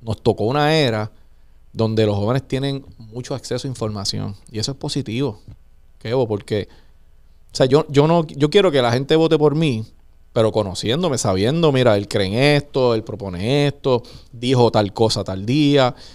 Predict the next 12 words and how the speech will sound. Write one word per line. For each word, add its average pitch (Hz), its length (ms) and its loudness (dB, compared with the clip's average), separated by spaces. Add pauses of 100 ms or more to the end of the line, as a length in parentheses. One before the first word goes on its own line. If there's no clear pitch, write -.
(160)
No 135 260 4
es 185 80 6
que 185 100 -2
como 147 160 4
que, 127 200 6
"Déjame 131 200 4
votar 175 280 4
por 175 180 6
ese", 180 380 4
tú 156 80 -2
sabes, 156 480 6
porque, 127 400 2